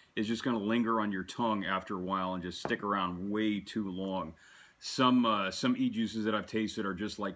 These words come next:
uninvited guests. You know, they come on strong and they, uh, they leave way too late. You know what I mean? But, um, this one was, was very, very tasty. If they made the thirty-twos in a hundred milliliter bottles, I'd be a happy man. So that was the, uh, delicious cinnamon funnel cake, and that was in a sixty forty as well.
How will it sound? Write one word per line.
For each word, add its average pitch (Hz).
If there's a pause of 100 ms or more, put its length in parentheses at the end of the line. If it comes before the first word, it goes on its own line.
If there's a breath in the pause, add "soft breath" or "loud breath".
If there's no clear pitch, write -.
uninvited 95
guests. 95
You 98
know, 98
they 92
come 101
on 101
strong 98
and 90
they, 87
uh, 87
they 90
leave 98 (300 loud breath)
way 98
too 101
late. 92
You 101
know 101
what 98
I 98
mean? 98
But, 95 (280 loud breath)
um, 104
this 165
one 160
was, 120
was 107
very, 120
very 113
tasty. 113
If 95
they 107
made 127
the 120
thirty-twos 123
in 107
a 92
hundred 113
milliliter 110
bottles, 101 (300)
I'd 104
be 104
a 95
happy 101
man. 95 (220 loud breath)
So -
that 131
was 123
the, 117
uh, 104
delicious 117
cinnamon 120
funnel 110
cake, 107
and 107
that 117
was 107
in 107
a 98
sixty 117
forty 107
as 82
well. 113